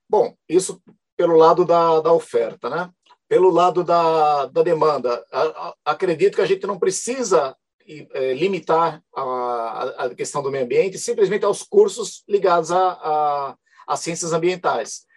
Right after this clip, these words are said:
Os cursos de, de história, de ciências humanas, de engenharia, das áreas da saúde, as licenciaturas, é, todas o-, a-, as ciências juntas, todas elas formam profissionais que vão atuar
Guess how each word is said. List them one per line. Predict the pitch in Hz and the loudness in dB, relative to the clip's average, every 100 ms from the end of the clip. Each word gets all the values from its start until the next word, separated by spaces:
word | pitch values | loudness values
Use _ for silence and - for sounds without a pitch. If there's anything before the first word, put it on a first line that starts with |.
| _ _ | _ _
Os | - - | -16 -10
cursos | 262 262 - 190 | -2 -2 -2 2
de, | 180 170 151 135 123 110 - _ | 4 4 0 0 -2 -2 -10 _
de | 120 | -18
história, | 127 - 165 180 170 139 | -18 -4 0 2 2 0
de | 123 | -4
ciências | - 123 160 151 | -12 -12 -10 -6
humanas, | 143 175 180 151 117 | 0 2 2 0 -6
de | - 147 | -8 -10
engenharia, | 160 165 151 131 170 175 156 123 | -6 -2 -2 -2 -2 -2 0 -2
das | 110 147 147 | -2 -2 0
áreas | 170 156 | 2 2
da | 160 | 0
saúde, | - 151 147 180 180 147 127 123 _ _ _ _ - | -2 -4 2 4 4 2 -10 -14 _ _ _ _ -14
as | 135 | -12
licenciaturas, | 156 156 180 160 156 - 170 190 185 151 123 - - _ _ _ - | -10 -8 -6 -2 -4 0 6 6 6 2 -2 -12 -20 _ _ _ -6
é, | 127 135 127 127 _ _ _ _ | -2 0 -2 -4 _ _ _ _
todas | 233 254 180 | 2 2 -2
o-, | 180 143 143 131 123 | -2 -2 -2 -2 -4
a-, | 123 131 120 | -6 -8 -10
as | |
ciências | - 160 156 160 - | -6 -6 -2 -2 0
juntas, | 170 214 170 135 - _ - | -2 -2 -2 -6 -8 _ -2
todas | 208 214 180 | 0 0 0
elas | 196 208 - | 0 0 -4
formam | - 185 196 175 | -2 0 0 -4
profissionais | 165 160 - 156 175 | -12 -8 -4 -2 -4
que | - | -6
vão | 196 226 | -6 -6
atuar | 226 214 202 254 | -2 0 0 0